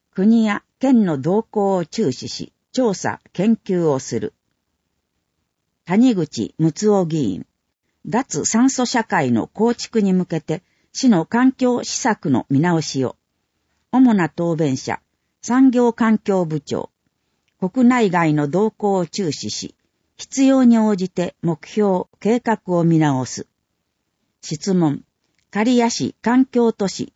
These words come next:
アクションプランでは、シーオーツー削減目標値を二千三十年度に、二千十三年度比で二十六パーセント減としている。最新のシーオーツー削減量は？答弁。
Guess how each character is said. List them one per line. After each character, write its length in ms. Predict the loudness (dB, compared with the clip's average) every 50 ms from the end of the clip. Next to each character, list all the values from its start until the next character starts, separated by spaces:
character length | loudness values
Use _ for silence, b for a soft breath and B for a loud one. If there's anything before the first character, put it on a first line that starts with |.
| _ -8
ア 100 | -8 -8
ク 120 | -8 -8
シ 100 | -4 0
ョ 40 | 2
ン 80 | 2 2
プ 140 | 2 0 0
ラ 120 | 2 2
ン 100 | 0 0
で 120 | -2 -4 -6
は、 180 | -8 -10 -12 -14 _ _ _ _ _
シ 300 | -12 -6 -2 0 2 4
ー 60 | 4 2
オ 100 | 2 0
ー 20 |
ツ 160 | -2 0 0 0
ー 80 | 0
削 320 | 0 0 -2 -2 0 -2 0
減 260 | 0 2 2 2 2
目 140 | 2 -2 -4 _
標 240 | -4 -2 -2 -2 -2
値 220 | -4 -6 -6 -6
を 120 | -6 -6 -8 _ _ _ _ _ _ _
二 100 | -2 -2
千 280 | -2 0 0 0 2 0
三 320 | 0 0 2 4 4 4
十 200 | 4 4 2 2
年 280 | 2 2 2 2 0 0
度 100 | -2 -2
に、 160 | -4 -4 -6 _ _ _ _ _ _ _ _ 0
二 120 | 0 0
千 340 | 2 2 0 0 0 -2 0
十 200 | 2 2 2 2
三 300 | 0 0 2 4 4 4
年 220 | 4 2 2 0
度 100 | 0 -2
比 140 | -4 -4 -6
で 180 | -6 -8 -8 _ _ _
二 180 | 0 2 2 2
十 280 | 4 2 2 2 2 2
六 180 | 0 -2 -2 _ _ -6
パ 140 | -2 -2 -2
ー 40 | -2
セ 160 | 0 0 0
ン 80 | 0
ト 140 | 0 -2 -4
減 260 | -2 -2 -2 -2 -2 -6 _ _
と 100 | -8 -8
し 140 | -8 -8 -6
て 160 | -4 -2 -2
い 80 | -2 -4
る。 140 | -8 -12 _ _ _ _ _ _ _ _ _ _ _ _
最 260 | -8 -4 0 0 0
新 320 | 0 0 2 2 2 4 2
の 140 | 0 -2 -4
シ 300 | -8 -4 -2 0 2 2
ー 40 | 2
オ 100 | 0 0
ー 20 | -2
ツ 320 | -2 -2 -2 -2 -2 -4 _ -10
ー 20 |
削 280 | -6 -6 -2 0 0 0
減 260 | 2 2 0 0 0
量 240 | 0 -2 -4 -4 -4
は？ 220 | -6 -8 -8 _ _ _ _ _ _ _ _ _ _ _ _ _ _ _ _ _ -4
答 200 | -2 0 0 0
弁。 240 | -2 -4 -6 -8